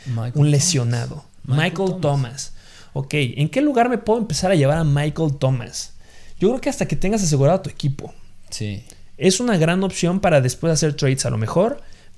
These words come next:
Speaker 2: Pero, este, no, no, no va a decir por él, eh, cuando todavía te falte llenar a tu alineación mínimo de wide receivers y corredores oficial, el
Speaker 1: Sí, no.
Speaker 2: quarterback.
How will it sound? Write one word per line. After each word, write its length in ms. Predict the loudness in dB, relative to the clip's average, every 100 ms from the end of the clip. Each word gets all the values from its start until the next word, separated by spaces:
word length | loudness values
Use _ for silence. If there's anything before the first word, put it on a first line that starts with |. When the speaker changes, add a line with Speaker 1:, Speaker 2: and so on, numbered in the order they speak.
| -8
Speaker 2:
Pero, 520 | 0 2 4 2 2 0
este, 640 | 0 0 -2 0 2 2 4
no, 180 | 2
no, 260 | 4 2 2
no 140 | 0 0
va 60 |
a 20 |
decir 240 | 0 -2 -4
por 160 | -2
él, 140 | -2 0
eh, 100 | -2 -2 -6
cuando 560 | -4 -2 2 2 2 2
todavía 200 | 0 0
te 100 | -2
falte 320 | -2 0 2
llenar 300 | 2 4 2
a 120 | 2
tu 380 | 2 2 2 -2 -6 -2
alineación 500 | 0 2 0 2 2
mínimo 280 | 4 4
de 80 | 6
wide 140 | 6 6
receivers 380 | 4 2 0
y 40 | -2
corredores 600 | -2 0 2 2 0 -6 -16 -18 -10
oficial, 680 | -6 -4 0 2 2 0 0
el 80 | -2
Speaker 1:
Sí, 60 |
no. 80 | 2
Speaker 2:
quarterback. 260 | 2 0